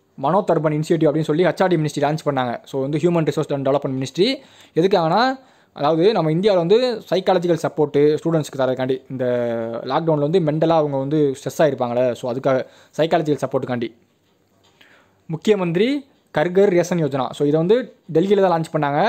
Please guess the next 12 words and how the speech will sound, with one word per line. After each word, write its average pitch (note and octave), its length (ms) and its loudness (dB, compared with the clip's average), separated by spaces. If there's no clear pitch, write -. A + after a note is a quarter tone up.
யாருன்னா, E3+ 380 2
சி F#3+ 180 -4
எம் G3+ 160 0
அரவிந்த் E3+ 300 0
கெஜ்ரிவால் C#3+ 320 2
அவர் D3+ 160 2
தான் D#3+ 100 2
லான்ச் C#3+ 200 -4
பண்ணாரு. C#3 280 0
ஸ்டெல்-, E3 260 -2
டெல்லி F3+ 280 0
ஸ்டேட்டில், D3 360 -6